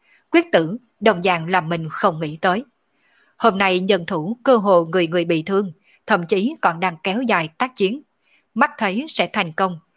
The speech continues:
thì trước mắt Sở Dương lại sinh long hoạt hổ, nhảy ra muốn tiến hành đánh một trận công bình. "Công bình cái con mẹ nhà ngươi!"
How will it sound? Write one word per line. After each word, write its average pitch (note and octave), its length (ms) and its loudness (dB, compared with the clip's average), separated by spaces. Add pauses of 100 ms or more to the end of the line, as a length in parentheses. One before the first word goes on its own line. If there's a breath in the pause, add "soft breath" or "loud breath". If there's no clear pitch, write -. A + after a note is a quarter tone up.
(140)
thì G#3 120 4
trước C#4+ 220 0
mắt D#4+ 160 0
Sở F3 200 -2
Dương F3+ 320 0 (100)
lại F#3 300 0
sinh F#3 340 -2
long F3 200 -2
hoạt F3+ 180 -4
hổ, F3 300 -6 (420)
nhảy G3 280 0
ra F#3+ 280 0 (120)
muốn G3+ 240 4
tiến A#3 180 2
hành F3+ 240 -2 (100)
đánh G3 320 -4
một A3+ 180 0
trận D#3 240 -2 (120)
công F3+ 180 0
bình. D#3 180 -2 (920)
"Công B3+ 240 2
bình E3+ 280 2
cái - 140 -2
con E3+ 220 0
mẹ D#3+ 200 -4
nhà E3 140 -4
ngươi!" E3 240 2